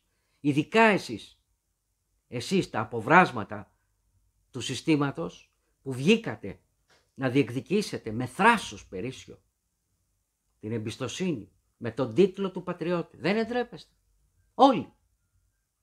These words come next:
Όλοι δεν εντρέπεστε. Να κάτσετε σπίτια σας. Προσέξτε ποιοι παρι-, ποιοι ζητάνε την εμπιστοσύνη και την ψήφο σας.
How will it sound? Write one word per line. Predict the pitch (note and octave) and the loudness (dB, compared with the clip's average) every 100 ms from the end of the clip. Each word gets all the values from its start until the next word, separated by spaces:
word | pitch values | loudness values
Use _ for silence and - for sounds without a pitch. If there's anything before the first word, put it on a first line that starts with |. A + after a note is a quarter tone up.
| _ | _
Όλοι | G3+ A3+ F#3 A2+ | 10 10 10 4
δεν | D#3 | 2
εντρέπεστε. | F#3+ F#3 G#3+ E3 - E2 | 2 0 -2 -4 -14 -14
Να | B2 | -10
κάτσετε | C3+ F#3 - | -4 -4 -4
σπίτια | E3 G3 F#3+ - | -8 -6 -8 -12
σας. | - - _ _ _ _ | -14 -20 _ _ _ _
Προσέξτε | D#3+ D3+ A3 A3 F#3 | -4 4 4 4 -4
ποιοι | - G#3 | -6 -6
παρι-, | - E3+ - - _ - | -2 -2 -4 -12 _ 0
ποιοι | A3+ | 2
ζητάνε | F3+ F3+ - G3 F3+ | 2 0 0 2 2
την | F3+ C#3 | 0 -2
εμπιστοσύνη | B2 A#2+ C3+ A2+ F#3+ F3+ G#2 - _ _ | -2 -4 -6 -2 0 0 0 -8 _ _
και | - | -6
την | C3+ C3 | -4 -4
ψήφο | A#2 F3+ F3+ | 2 2 2
σας. | E2 - - | -8 -16 -20